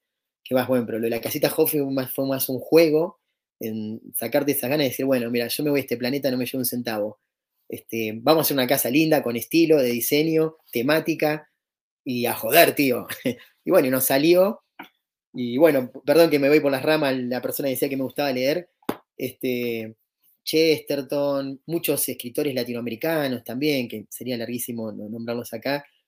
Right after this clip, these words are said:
Los invito a que entren a mi página, eh, ulisesbarreiro punto com punto ar, y ahí van a ver, en, en la parte de biografía está detallado qué leo,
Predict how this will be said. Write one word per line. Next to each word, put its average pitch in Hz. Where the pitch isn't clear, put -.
Los -
invito 156
a 156
que 165
entren 160
a 127
mi 127
página, 151
eh, 117
ulisesbarreiro 123
punto 117
com 131
punto 127
ar, 143
y 131
ahí 131
van 156
a 151
ver, 139
en, 117
en 120
la 110
parte 143
de 139
biografía 131
está 139
detallado 127
qué 117
leo, 123